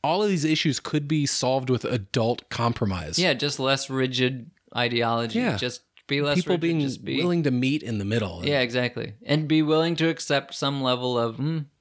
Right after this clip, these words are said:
Speaker 2: you know, it's not gonna go my way a hundred percent of the time.
Speaker 1: Yeah.
Speaker 2: That's just a reality. Get over it, dude. You know, like,
Speaker 1: <laughs>
Speaker 2: you're never gonna get everything you want. Just, so let's keep working on it, you know? And
Speaker 1: Yeah,
Speaker 2: pick your
Speaker 1: absolutely.
Speaker 2: battles and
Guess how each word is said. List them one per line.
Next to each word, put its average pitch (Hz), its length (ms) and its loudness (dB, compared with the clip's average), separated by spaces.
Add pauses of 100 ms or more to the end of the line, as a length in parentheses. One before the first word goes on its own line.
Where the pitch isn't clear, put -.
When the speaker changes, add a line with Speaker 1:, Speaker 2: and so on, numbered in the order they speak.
(160)
Speaker 2:
you 127 120 2
know, 123 280 0
it's - 160 -10
not 123 120 2
gonna 127 160 0
go 123 140 0
my 123 180 2
way 123 160 2
a 123 40 0
hundred 127 200 -4
percent 131 240 -2
of 123 80 0
the 123 60 -6
time. 123 320 -2 (240)
Speaker 1:
Yeah. 127 380 2
Speaker 2:
That's 123 220 2
just 139 260 -2
a 127 80 2
reality. 123 540 2
Get 127 200 0
over 120 280 0
it, - 120 -4
dude. 117 320 -4
You 127 120 2
know, 123 200 0
like, 139 320 0 (280)
Speaker 1:
<laughs> - 640 -4
Speaker 2:
you're 131 140 2
never 139 340 2
gonna 127 220 2
get 123 260 0
everything 120 460 -2
you 113 120 0
want. 110 460 -2
Just, - 340 -6 (400)
so 117 240 2
let's 120 220 2
keep 120 240 -4
working 120 340 0
on 107 180 -2
it, - 160 -8
you 120 120 2
know? 123 260 0 (220)
And 113 180 -2
Speaker 1:
Yeah, 95 320 2 (240)
Speaker 2:
pick - 80 -8
your 147 300 2
Speaker 1:
absolutely. - 40 0
Speaker 2:
battles 139 500 2
and 113 260 -2